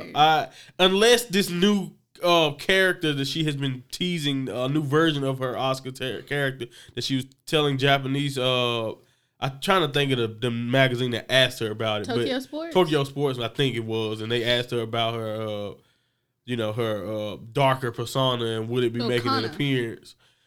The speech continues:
Speaker 2: Yeah, would it be making an appearance because she's been pre-, premiering new ways to paint her, uh, face?
Speaker 1: Ooh.
Speaker 2: Uh, so people think that that, uh, that may show up on, at SummerSlam. I think it'll be nice if she show up with a brand new face paint design and, uh,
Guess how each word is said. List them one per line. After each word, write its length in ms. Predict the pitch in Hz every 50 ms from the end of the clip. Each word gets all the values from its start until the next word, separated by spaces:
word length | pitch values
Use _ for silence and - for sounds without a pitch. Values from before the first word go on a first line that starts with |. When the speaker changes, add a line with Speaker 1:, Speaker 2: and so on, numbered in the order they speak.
| _ _ -
Speaker 2:
Yeah, 280 | 139 147 143 139 127 123
would 160 | 127 143 143
it 40 | 139
be 80 | 135 135
making 220 | 127 127 127 127 117
an 40 | 107
appearance 360 | 110 - 156 147 139 135 131
because 260 | 117 110 - 123 120
she's 180 | - 127 123 117
been 160 | 107 117 107
pre-, 380 | 104 - - 127 117 - 135 135
premiering 360 | 123 135 143 139 135 127 127
new 140 | 131 135 131
ways 300 | 123 123 123 123 123 117
to 80 | 113 107
paint 420 | - - - 147 135 123 90 - -
her, 240 | 123 120 113 104 - -
uh, 140 | 110 104
face? 340 | 107 - - 165 185 262 339 453 508 554 539 508 480 392
Speaker 1:
Ooh. 320 | 277 240 220 185 170 - -
Speaker 2:
Uh, 380 | 135 139 135 131 127 123 120 - - 127
so 240 | 135 - 151 143 139
people 300 | 135 180 185 170 156 147
think 380 | 135 143 147 143 135 127 127 131
that 220 | 131 - 127 -
that, 300 | 127 123 123 120 117 95
uh, 280 | 123 123 120 120 117 117
that 260 | 120 127 123 120 123
may 160 | 123 123 127
show 300 | - - 131 127 135 156
up 160 | 175 170 170 135
on, 220 | 123 120 110 87
at 100 | 120 123
SummerSlam. 480 | - 160 165 165 151 - 113 104 104 - _ _ -
I 140 | 127 156 165
think 180 | - 151 143
it'll 140 | 143 139 139
be 100 | 135 135
nice 400 | 120 117 117 131 151 175 165 -
if 80 | 120 -
she 140 | - 123
show 240 | - - 123 120 117
up 60 | 107
with 100 | 110 110
a 20 | 107
brand 240 | 110 117 117 113 113
new 60 | 113
face 300 | 110 - 113 117 113 113
paint 340 | _ - - 113 107 73 - _ - _ _ _ _
design 600 | - 120 113 110 117 117 117 117 117 110 107 107
and, 180 | 107 107 107 107
uh, 340 | 110 107 107 107 104 101